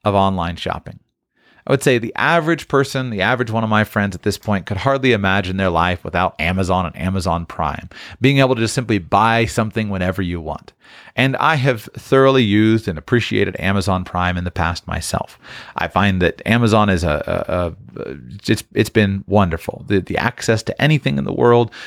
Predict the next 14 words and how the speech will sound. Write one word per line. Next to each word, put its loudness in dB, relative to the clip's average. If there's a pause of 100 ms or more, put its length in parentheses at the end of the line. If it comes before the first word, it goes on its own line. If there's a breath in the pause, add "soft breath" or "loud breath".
(200 loud breath)
at 0
inexpensive 0
prices, -2
of -8
open 2
market, 2
very 4
competitive. -2
It's -2
a 2
wonderful 0
boon 2
for -8
consumers. -6